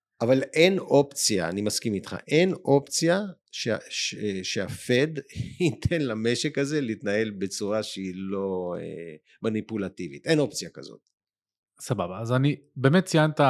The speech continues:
Speaker 2: שלושה דברים שאין ספק שיש להם, אה, משמעות. אחד זה באמת המדד המחירים לצרכן ועד כמה הוא מניפולטיבי מאוד.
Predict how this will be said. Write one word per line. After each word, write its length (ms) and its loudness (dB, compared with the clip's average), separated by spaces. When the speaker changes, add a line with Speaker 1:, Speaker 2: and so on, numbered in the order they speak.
Speaker 2:
שלושה 380 0
דברים 440 0
שאין 220 -4
ספק 300 -4
שיש 320 -4
להם, 280 -2
אה, 140 -6
משמעות. 680 2
אחד 360 0
זה 140 -2
באמת 580 -2
המדד 560 2
המחירים 420 0
לצרכן 600 -2
ועד 440 0
כמה 380 -2
הוא 140 0
מניפולטיבי 1040 2
מאוד. 400 0